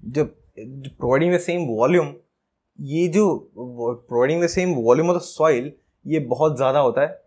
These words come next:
और ये बहुत कम होता है। इसका जो वॉल्यूम है, उसका वॉल्यूम कम है, इस, सॉरी, इसका जो वॉइड है, उसका वॉल्यूम कम है,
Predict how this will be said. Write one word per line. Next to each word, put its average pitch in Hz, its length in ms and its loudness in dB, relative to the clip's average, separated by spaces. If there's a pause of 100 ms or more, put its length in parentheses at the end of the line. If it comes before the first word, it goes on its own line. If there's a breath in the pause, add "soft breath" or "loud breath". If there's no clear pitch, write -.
और 131 140 -6
ये 135 100 -4
बहुत 135 280 -8
कम 131 120 -4
होता 107 240 -6
है। 110 100 -14 (1300)
इसका 143 220 2
जो 185 120 2
वॉल्यूम 151 400 0
है, 151 140 -4
उसका - 340 -2
वॉल्यूम 135 440 4
कम 113 240 -2
है, - 60 -12 (100)
इस, 139 80 0 (160)
सॉरी, 123 140 -2
इसका 131 200 -4
जो 147 100 -2
वॉइड 135 340 2
है, 131 220 -10 (240)
उसका - 140 -2
वॉल्यूम 135 360 2
कम 135 280 -2
है, 107 80 -10